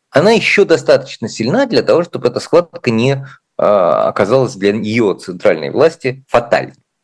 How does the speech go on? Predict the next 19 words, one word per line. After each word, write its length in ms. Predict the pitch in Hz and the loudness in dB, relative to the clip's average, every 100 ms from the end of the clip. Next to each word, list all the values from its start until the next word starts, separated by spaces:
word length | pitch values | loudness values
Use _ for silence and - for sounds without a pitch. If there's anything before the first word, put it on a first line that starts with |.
| _ - | _ -6
То 80 | |
есть, 120 | 135 135 - - | -6 -6 -12 -4
как 220 | 160 165 | -4 -2
бы 120 | - | -2
она 200 | 254 320 | 0 0
уже 300 | 294 262 277 | 0 0 -2
так, 340 | - 98 - | -2 -4 -2
она 240 | - 226 262 | -4 -2 -4
где-то 380 | 202 262 320 - | -2 -2 0 -2
сильна, 480 | - 113 180 311 | -2 -2 2 2
а 40 | 240 | 2
где-то 320 | 196 277 233 | -2 -2 -2
нет. 280 | 190 160 - - - | 0 -2 -4 -14 -2
Не 280 | 127 160 247 | 0 2 2
могу 400 | 302 311 175 120 | 2 0 -4 -8
сказать 600 | - 95 87 - 180 _ _ _ _ _ _ _ _ _ _ _ _ _ _ - | -2 -2 0 0 -2 _ _ _ _ _ _ _ _ _ _ _ _ _ _ -2
в 60 | |
вопросах 440 | 101 95 98 - - | 0 2 -2 -4 -10
Чечни, 640 | - - - 123 190 214 | -8 -6 -4 -2 -2 -6